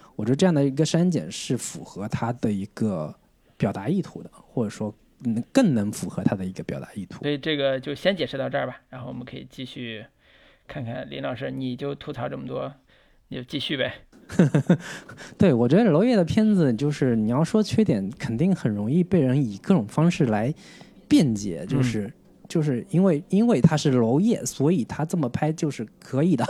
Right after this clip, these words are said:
Speaker 2: 嗯。
Speaker 1: <laughs> 就是有道理的。
Speaker 2: 对，我就这么认为。
Speaker 1: 因为娄烨，
Speaker 2: 啊。<laughs>
Speaker 1: 对，因为娄烨喜欢狗血故事，他以往的像什么《浮沉迷事》也好，《风雨云》也好，所有的故事都特别狗血，他喜欢知音体的、天涯体的这样的一些东西，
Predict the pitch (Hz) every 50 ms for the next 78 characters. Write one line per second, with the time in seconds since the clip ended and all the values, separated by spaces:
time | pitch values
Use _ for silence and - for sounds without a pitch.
0 | - - - 190 156 160 160 139 - - 196 185 170 - 180 151 127 120 113 117
1 | - 202 226 220 185 135 104 104 98 104 - 170 156 139 151 151 143 170 185 185
2 | 180 - 196 196 220 226 226 226 208 156 143 135 135 143 160 180 175 160 135 113
3 | - - - - - 208 - - - 220 254 - - 196 160 110 - 196 220 226
4 | 233 233 220 190 160 143 143 135 143 175 220 233 190 151 139 - - - - 120
5 | 117 120 - 175 170 185 190 170 165 127 151 185 - - 131 104 120 143 - 240
6 | 214 170 143 131 - 127 113 104 - - _ - - - - - - - _ _
7 | - - 170 170 156 135 135 160 185 185 147 120 113 110 110 113 120 - - 151
8 | 131 131 131 120 123 127 - - - 139 147 - 151 143 143 135 123 123 143 -
9 | - 180 139 120 131 123 - 127 107 107 - 156 156 156 143 117 110 104 98 104
10 | 104 110 120 139 151 160 160 - - - - - - - - - - - - -
11 | _ _ _ _ _ _ _ _ _ _ _ _ 170 - - 185 208 190 147 139
12 | 147 147 135 131 135 127 143 139 151 160 151 123 123 120 - 113 117 123 - -
13 | 110 - 139 139 139 - - - 127 123 120 143 143 147 143 - 156 147 143 147
14 | 147 147 151 - - - 233 190 87 110 104 110 110 117 123 - - 147 147 151
15 | 147 131 135 139 139 - - - 113 98 95 110 127 131 123 117 110 117 - 143
16 | 139 139 - 165 160 170 175 170 - - 113 98